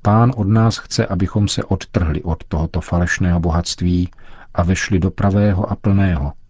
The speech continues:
autentického a zářícího života. A já se ptám vás, mladí chlapci a děvčata, kteří jste na náměstí, pocítili jste na sobě Ježíšův pohled?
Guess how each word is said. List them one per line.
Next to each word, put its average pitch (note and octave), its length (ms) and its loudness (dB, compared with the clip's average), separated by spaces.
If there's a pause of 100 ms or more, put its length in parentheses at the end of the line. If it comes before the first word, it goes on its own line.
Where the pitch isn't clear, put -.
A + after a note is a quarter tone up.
(240)
autentického G2 1080 -2
a F2 60 -2
zářícího F2 760 -2
života. D2+ 440 -4 (1200)
A F2+ 60 0
já E2 180 0
se E2+ 160 -4
ptám D#2+ 340 -2
vás, D2+ 360 -4
mladí D#2 320 -4
chlapci - 480 -6
a D#2 80 -6
děvčata, E2 480 -6
kteří D#2 320 -8
jste - 180 -6
na E2 100 0
náměstí, F2 720 0 (760)
pocítili B2 560 -2
jste - 200 -4
na A2+ 100 2
sobě G2+ 340 0
Ježíšův F2 500 0
pohled? E2 520 -4